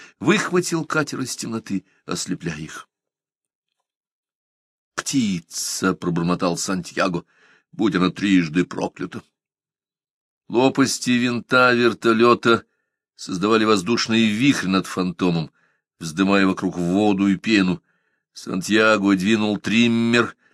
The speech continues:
Нажал на акселератор, стрелка скакнула с двух с половиной тысяч оборотов на четыре тысячи,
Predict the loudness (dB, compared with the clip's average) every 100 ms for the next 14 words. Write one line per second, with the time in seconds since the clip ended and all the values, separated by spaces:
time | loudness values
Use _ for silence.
0 | _ -8 -2 2 2 4 2 0 0 2
1 | 4 4 2 2 -2 -4 -2 2 4 2
2 | 0 0 0 -4 -4 -2 0 0 0 0
3 | 0 0 -2 0 2 2 0 -2 0 -2
4 | -2 -2 -2 0 0 0 -4 -4 -4 -2
5 | -2 0 0 0 -2 -4 -4 -6 -8